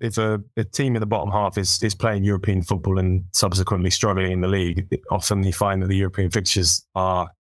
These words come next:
an unnecessary distraction and use of resources and, and energy and stuff. Um, but, you know, th-, th-, as you said, West Ham over the, over the past years have had some great successes in,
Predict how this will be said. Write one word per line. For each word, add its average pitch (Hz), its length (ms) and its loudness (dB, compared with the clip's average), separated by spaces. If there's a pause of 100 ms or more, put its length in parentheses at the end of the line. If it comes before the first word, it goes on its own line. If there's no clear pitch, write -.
an 101 80 0
unnecessary 98 600 0
distraction 95 600 0
and 92 120 0
use 98 260 2
of 87 120 -4
resources 95 640 0
and, 87 240 0
and 92 120 -2
energy 95 340 0
and 85 100 -2
stuff. 90 300 0 (680)
Um, 101 560 0 (180)
but, 123 160 -4
you 131 60 2
know, 104 120 2
th-, 113 160 -2
th-, 117 120 -4
as 120 140 0
you 120 60 2
said, 131 220 0
West 113 220 -2
Ham 110 140 0
over 107 200 0
the, 113 140 -2
over 107 80 0
the 104 80 -2
past 117 260 -2
years 110 160 0
have 98 100 0
had 107 120 0
some 110 100 -2
great 117 240 -2
successes 95 520 0
in, 87 180 -2